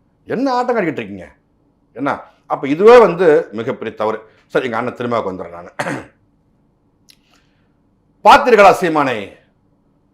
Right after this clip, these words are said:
பூனை வெளியே வந்து விட்டது. ஆர் எஸ் எஸ் இன் கைக்கூலி, ஆர் எஸ் எஸ் இன் குழந்தைன்ட்டார். சரி,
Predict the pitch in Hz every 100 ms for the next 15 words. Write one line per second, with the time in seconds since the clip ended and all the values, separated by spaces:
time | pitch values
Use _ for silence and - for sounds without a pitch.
0 | _ _ - 240 233 190 208 208 175 180
1 | 160 143 120 104 85 _ _ _ _ _
2 | _ - 196 233 196 175 147 170 202 165
3 | 139 117 82 - - - _ 190 214 180
4 | 175 151 160 175 170 123 107 - _ _
5 | _ _ _ _ _ _ _ _ _ _
6 | _ _ _ _ _ _ _ _ _ _
7 | _ 143 123